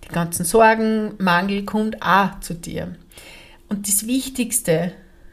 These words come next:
alles, was du brauchst,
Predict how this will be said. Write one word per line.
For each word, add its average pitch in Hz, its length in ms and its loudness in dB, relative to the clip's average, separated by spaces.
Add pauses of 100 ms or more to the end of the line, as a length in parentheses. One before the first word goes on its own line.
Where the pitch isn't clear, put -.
(800)
alles, 262 340 4
was 262 120 0
du - 140 -8
brauchst, 190 800 2